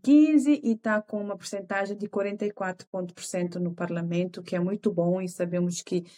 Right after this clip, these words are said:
recentemente também se aprovou a lei da paridade, o que mostra que tem tido um impacto as medidas de políticas legislativas para esta causa. A seguir temos Moçambique, que está com uma, neste momento com trinta e nove por cento ponto dois,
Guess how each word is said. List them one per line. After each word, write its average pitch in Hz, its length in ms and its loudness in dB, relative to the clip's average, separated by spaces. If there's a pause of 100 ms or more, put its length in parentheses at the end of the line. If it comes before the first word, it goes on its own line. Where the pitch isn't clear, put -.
recentemente 180 600 0
também 180 260 0
se 180 140 -4
aprovou 180 480 2
a 180 40 4
lei 180 200 2
da 175 120 -4
paridade, 185 760 -2 (260)
o 180 100 -4
que 180 140 -8
mostra 185 540 2
que 185 280 -4 (320)
tem 202 220 2
tido 196 240 0
um 190 80 -4
impacto 190 680 -4
as 180 140 0
medidas 175 440 0
de - 80 -16
políticas 175 580 0
legislativas 175 760 -2
para 175 360 0
esta 175 280 -2
causa. 147 480 -6 (420)
A 220 120 6
seguir 240 320 6
temos 226 360 6
Moçambique, 208 920 -2 (420)
que 226 200 4
está 208 300 0
com 202 120 -10
uma, 202 280 -6
neste 202 380 -4
momento 196 480 -4
com 196 200 -6
trinta 233 260 2
e 220 60 4
nove 196 360 -2
por 202 100 -10
cento 180 380 -8
ponto 185 280 -4
dois, 185 400 2